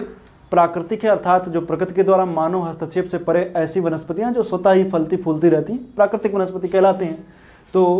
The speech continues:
प्रभावित करने वाले कारकों में हम देखेंगे तो कौन कौन सी वनस्पतियों को प्रभावित करने वाले कारक हैं। तो कारकों की बात करेंगे तो एक होता है वर्षा। वर्षा के आधार पर ये क्या करते हैं, हम वनों को डिवाइड करते हैं। हम एक एक,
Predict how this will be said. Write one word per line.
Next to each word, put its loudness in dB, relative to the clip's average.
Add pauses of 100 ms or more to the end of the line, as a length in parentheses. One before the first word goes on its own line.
(320)
प्रभावित 0
करने 4
वाले 2
कारकों 2
में 0
हम 2
देखेंगे 0 (440)
तो 4 (480)
कौन 2
कौन 2
सी -4
वनस्पतियों -2
को -4
प्रभावित 2
करने -2
वाले 2
कारक 2
हैं। -8 (100)
तो 2 (140)
कारकों 4
की -4
बात 2
करेंगे -2
तो -4
एक 2
होता -2
है -2 (120)
वर्षा। 0 (1160)
वर्षा 2
के 0
आधार 4
पर -2
ये 2
क्या 2
करते -4
हैं, -2
हम -4
वनों 0
को 0
डिवाइड 2
करते -4
हैं। -6 (240)
हम -4
एक 4
एक, -4